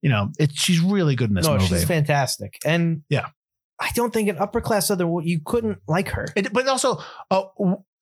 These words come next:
Speaker 1: so we're supposed to believe that a white upper class Southern woman, uh, is running around with Billy Hoyle?
Speaker 2: That's the thing. It's
Speaker 1: Yeah.
Speaker 2: like, you wouldn't believe that they were together, that they were, that
Speaker 1: I'm
Speaker 2: the
Speaker 1: picturing
Speaker 2: love
Speaker 1: a
Speaker 2: was
Speaker 1: whiny
Speaker 2: real.
Speaker 1: woman who's like, "Oh, I just called
Speaker 2: Yeah,
Speaker 1: my
Speaker 2: anytime she
Speaker 1: family."
Speaker 2: yelled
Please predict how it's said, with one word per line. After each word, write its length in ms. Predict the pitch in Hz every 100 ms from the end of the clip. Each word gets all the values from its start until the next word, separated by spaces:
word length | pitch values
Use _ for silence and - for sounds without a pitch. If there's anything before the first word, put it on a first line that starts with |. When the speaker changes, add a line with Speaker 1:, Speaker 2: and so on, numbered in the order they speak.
| -
Speaker 1:
so 140 | 208
we're 240 | 190 185 208
supposed 260 | - 214
to 60 | 196
believe 300 | 175 185 165
that 100 | 151
a 60 | 135
white 320 | 151 165 -
upper 200 | 143 160
class 240 | - 143 -
Southern 260 | 151 139
woman, 400 | 135 143 143 151 139
uh, 560 | 123 120 120 113 120 -
is 380 | 135 123 113 113 - 165 117
running 260 | 127 151
around 260 | 135 131 139
with 100 | 113
Billy 180 | 127 135
Hoyle? 220 | 104 110
Speaker 2:
That's 300 | 123 143 147
the 40 | 170
thing. 200 | 220 180
It's 100 | 143
Speaker 1:
Yeah. 220 | 131 113
Speaker 2:
like, 80 | 175
you 100 | 185
wouldn't 260 | 190 196
believe 260 | 170 175 165
that 120 | 160
they 120 | 165
were 100 | 156
together, 460 | 147 131 139 139 143
that 160 | 139 147
they 120 | 139
were, 120 | 131
that 120 | 139
Speaker 1:
I'm 60 | 180
Speaker 2:
the 80 | -
Speaker 1:
picturing 220 | 131 143
Speaker 2:
love 80 | 175
Speaker 1:
a 0 |
Speaker 2:
was 60 | 151
Speaker 1:
whiny 180 | 160 180
Speaker 2:
real. 160 | 151
Speaker 1:
woman 320 | 156 165 170 160
who's 120 | 165
like, 120 | 214
"Oh, 40 | 311
I 200 | 311 330
just 220 | 339 320
called 200 | - 359
Speaker 2:
Yeah, 60 | 240
Speaker 1:
my 100 | 311
Speaker 2:
anytime 420 | 233 320 233 339
she 60 | 311
Speaker 1:
family." 180 | 277
Speaker 2:
yelled 140 | 196